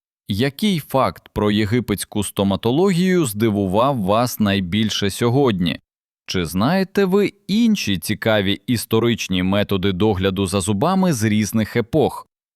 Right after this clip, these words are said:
Поділіться своїми знаннями та думками у коментарях під цим відео для обговорення.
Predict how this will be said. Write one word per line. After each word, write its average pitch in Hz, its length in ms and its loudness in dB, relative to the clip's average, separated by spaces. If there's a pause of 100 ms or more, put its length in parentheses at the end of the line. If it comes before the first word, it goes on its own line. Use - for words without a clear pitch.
(140)
Поділіться 170 680 0
своїми 139 640 0
знаннями 110 720 2
та 98 220 0
думками 156 760 0 (100)
у 127 100 2
коментарях 101 840 0
під - 280 -2
цим 107 320 2
відео 113 480 2
для 101 420 0
обговорення. 98 1000 0